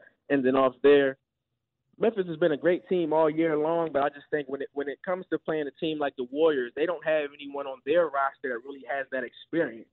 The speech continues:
I, I mean, Memphis to, you know, compete with or, or to, to, to coach some of those younger guys in those moments. And although we love their coach, you know, he, uh, he was once here, uh, with Coach Bud a few years ago, and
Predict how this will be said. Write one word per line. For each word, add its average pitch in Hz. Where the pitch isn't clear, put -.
I, 123
I 127
mean, 123
Memphis 127
to, 123
you 143
know, 131
compete 170
with 139
or, 123
or 127
to, 131
to, 131
to 143
coach 190
some 160
of 151
those 143
younger 143
guys 143
in 135
those 135
moments. 135
And 131
although 160
we 180
love 175
their 170
coach, 202
you 139
know, 120
he, 131
uh, 131
he 156
was 151
once 147
here, 151
uh, 135
with 131
Coach 160
Bud 175
a 143
few 160
years 143
ago, 135
and 123